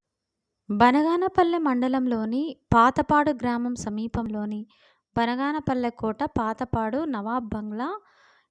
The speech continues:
యాగంటి వెళ్ళే మార్గంలో ఉంది. ఈ కోట ఒక పెద్ద కొండ మీద అందంగా ఉంది. ఇది నవాబుల వేసవి విడిది.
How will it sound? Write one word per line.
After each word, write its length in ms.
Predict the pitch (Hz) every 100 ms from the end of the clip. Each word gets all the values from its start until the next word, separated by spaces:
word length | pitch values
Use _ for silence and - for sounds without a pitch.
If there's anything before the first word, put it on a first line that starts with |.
| -
యాగంటి 500 | 254 285 370 381 381
వెళ్ళే 340 | 320 294 294
మార్గంలో 640 | 277 233 233 240 233 277 370
ఉంది. 360 | 240 208 202 196 _ _ _ _ _ _ _ _ _ _ _ _
ఈ 160 | 262 285
కోట 440 | 269 262 330 339
ఒక 360 | 294 320 294 -
పెద్ద 340 | 262 208 185
కొండ 380 | 302 240 214 240
మీద 280 | 247 233 254 370 392 381 _ _ _ -
అందంగా 580 | 226 247 254 277 269 320
ఉంది. 520 | 285 220 208 202 - _
ఇది 200 | 240 269
నవాబుల 600 | 320 233 220 269 277 285
వేసవి 500 | 285 226 220 269 269
విడిది. 440 | 226 196 208 208